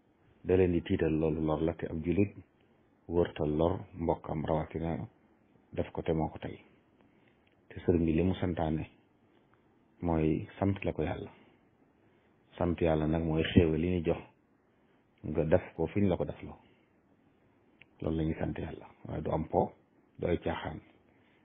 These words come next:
Li ci des it, fukki fan ak juróom-ñett ci safar la sëriñ bi santaane ñu sant la ko ci Yàlla. Kon nit ñi dañoo war a liggéey, ne ci li ñu war a nekk ba bis booba jot, ñu sant Yàlla. Wallahu taala alam.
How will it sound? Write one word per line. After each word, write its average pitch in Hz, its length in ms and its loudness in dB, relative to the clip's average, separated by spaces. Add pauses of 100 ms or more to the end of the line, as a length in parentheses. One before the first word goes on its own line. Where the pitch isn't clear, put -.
(140)
Li - 80 -10
ci 90 80 4
des 80 180 -2
it, 92 120 0 (220)
fukki 117 180 -4
fan 110 120 2
ak 98 100 4
juróom-ñett 85 380 2
ci 80 80 -6
safar 98 220 -6
la 85 100 0
sëriñ 82 220 -2
bi 80 80 -4
santaane 80 460 -4
ñu 80 100 0
sant 101 240 -4
la 82 80 -4
ko 78 80 -8
ci - 120 -14
Yàlla. - 200 -14 (760)
Kon - 140 -12
nit 80 140 0
ñi 82 140 2
dañoo 80 220 2
war 78 100 2
a - 20 2
liggéey, 85 420 4
ne 82 120 -2
ci 80 80 -4
li 82 100 0
ñu 80 80 0
war 78 100 0
a 78 40 -2
nekk 92 240 2
ba 78 100 -4
bis 90 160 -2
booba 80 240 2
jot, 78 160 -6 (800)
ñu - 80 -6
sant 80 240 -4
Yàlla. - 260 -8 (1160)
Wallahu 85 440 6
taala 80 300 2
alam. - 360 0